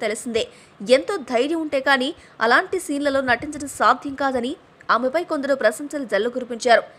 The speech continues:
అమలాపాల్ కష్టం ఫలించాలంటే సినిమా ఖచ్చితంగా హిట్ అయి తీరాలి.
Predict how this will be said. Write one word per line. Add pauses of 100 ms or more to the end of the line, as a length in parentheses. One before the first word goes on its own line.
(180)
అమలాపాల్
కష్టం
ఫలించాలంటే (280)
సినిమా
ఖచ్చితంగా
హిట్
అయి
తీరాలి.